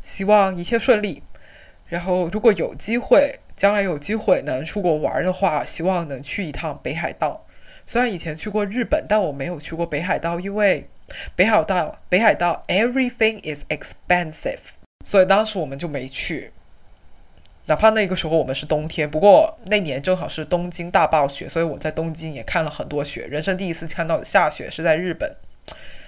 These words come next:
非常值得纪念。就希望能够去那个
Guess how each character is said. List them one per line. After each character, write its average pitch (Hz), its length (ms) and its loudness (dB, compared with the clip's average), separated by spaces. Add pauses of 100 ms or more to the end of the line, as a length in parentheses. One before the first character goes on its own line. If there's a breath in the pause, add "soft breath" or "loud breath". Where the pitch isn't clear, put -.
(640 loud breath)
非 175 140 -2
常 185 360 4
值 - 200 -10
得 196 160 -2
纪 196 260 -8
念。 170 260 -6 (540 loud breath)
就 311 140 4
希 302 160 2
望 294 280 4
能 180 140 0
够 240 160 0
去 247 260 -4
那 226 160 -4
个 175 460 -2